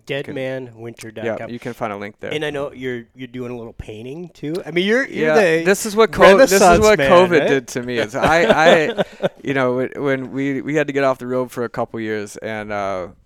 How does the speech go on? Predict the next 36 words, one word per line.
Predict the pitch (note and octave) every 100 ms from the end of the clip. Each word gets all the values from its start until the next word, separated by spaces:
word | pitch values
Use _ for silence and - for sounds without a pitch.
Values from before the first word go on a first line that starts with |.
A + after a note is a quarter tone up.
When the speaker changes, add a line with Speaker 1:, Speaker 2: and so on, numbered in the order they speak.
| -
Speaker 1:
it's, | A#2 - -
this | - A2 - -
is | G#2
how | G#2
I | G2+ G2
filled | _ - F#2+
my | - F2
time. | - F2+ E2+
It's | - -
just | -
trying | - F#2+
out | - - _
little, | G#2 A2 _ _ -
little | A2+ A2+
new | B2
avenues. | A2+ A2+ A2+ A2 G2+ G#2
Speaker 2:
Right. | A#2+ B2
Speaker 1:
But | A2+ - _ _ -
I | B2+
really | C3+ D3 D3 D3+ D3
enjoyed | C#3+ C#3 D3 D3+
all | C#3 D3+
of | C3+
them, | A#2+
and | A#2+
I |
still | A#2+ B2+
like | B2 A#2+
to | A#2
do | A#2+
all | A#2 A2+
this | A#2
stuff. | - A#2 A2+ -
So | G#2+ A2
writing, | A#2+ C3 B2+
uh, | D#2+ B2 A2+ G#2+